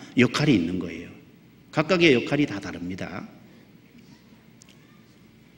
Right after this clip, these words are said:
우리가 한 하나님, 한 예수 그리스도, 한 성령,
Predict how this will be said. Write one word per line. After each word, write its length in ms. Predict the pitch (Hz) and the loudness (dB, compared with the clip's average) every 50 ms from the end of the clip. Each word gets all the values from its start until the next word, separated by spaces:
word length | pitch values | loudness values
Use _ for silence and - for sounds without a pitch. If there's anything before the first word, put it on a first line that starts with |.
| - - - | -20 -8 2
우리가 440 | - 131 123 123 104 113 107 98 92 - | 6 8 8 10 8 6 4 2 0 -2
한 280 | - - - 147 135 | -2 6 8 8 8
하나님, 680 | 120 123 127 123 117 110 107 104 101 95 92 - - - - - | 10 8 6 6 4 6 4 4 4 2 0 -2 -6 -14 -18 -10
한 300 | - - - 170 170 156 | -6 2 6 8 10 10
예수 300 | 131 123 123 123 156 139 | 12 10 8 8 6 6
그리스도, 640 | 107 113 113 110 - - 131 107 98 92 - - - - | 6 6 6 4 6 4 4 4 4 2 -2 -8 -10 -8
한 300 | - - - 196 202 175 | -4 0 6 6 6 8
성령, 680 | - 139 139 147 156 151 135 110 95 80 - - - | 8 8 10 10 10 10 8 6 2 -2 -4 -8 -12